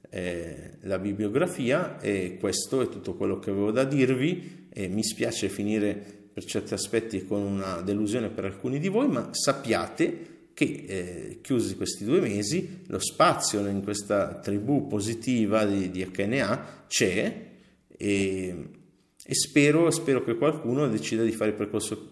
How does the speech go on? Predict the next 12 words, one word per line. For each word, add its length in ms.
per 140
me. 200
Nel 160
frattempo, 680
se 120
siete 180
nuovi 260
clienti, 380
cosa, 160
cosa 220
potete 380
fare? 300